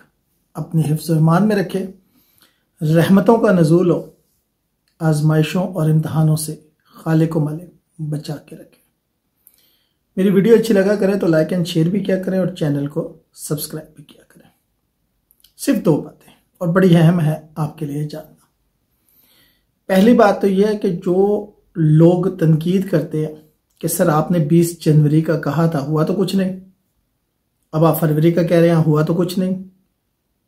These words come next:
Banking निज़ाम तो बड़ा अच्छा चल रहा है, एटीएम तो दौड़ रहे हैं," तो उनके लिए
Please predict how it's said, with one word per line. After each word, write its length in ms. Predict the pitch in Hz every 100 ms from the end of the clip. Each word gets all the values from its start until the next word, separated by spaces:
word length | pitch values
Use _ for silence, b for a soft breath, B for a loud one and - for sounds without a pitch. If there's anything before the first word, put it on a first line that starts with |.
| _
Banking 340 | 156 165 170 160
निज़ाम 280 | 151 143 147
तो 80 |
बड़ा 180 | 143 143
अच्छा 200 | 151 185
चल 220 | 180 190
रहा 120 | 185 185
है, 140 | 175
एटीएम 280 | 151 170 156
तो 100 | 156
दौड़ 340 | 135 151 170
रहे 120 | 185 170
हैं," 140 | 170 _ _ _ _ _ _ _ _ _ _ 170
तो 60 |
उनके 180 | 180 202
लिए 120 | 202